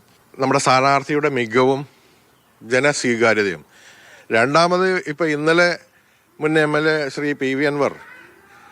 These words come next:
നോമിനേഷൻ കൊടുത്തതോടുകൂടി ഞങ്ങൾ ഒരു മാന്യമായ ഭൂരിപക്ഷത്തിൽ സ്വരാജ് ജയിക്കും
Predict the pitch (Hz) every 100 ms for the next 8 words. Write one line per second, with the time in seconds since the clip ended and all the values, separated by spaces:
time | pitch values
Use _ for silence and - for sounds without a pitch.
0 | - - 120 135 151 165 160 160 156 139
1 | 127 147 147 143 127 120 110 101 123 -
2 | - - _ _ - 120 147 170 170 165
3 | 170 _ 160 160 160 151 147 160 160 160
4 | 160 160 - 143 147 151 147 165 160 156
5 | 156 - - _ _ _ _ _ - 123
6 | 139 151 143 135 127 156 156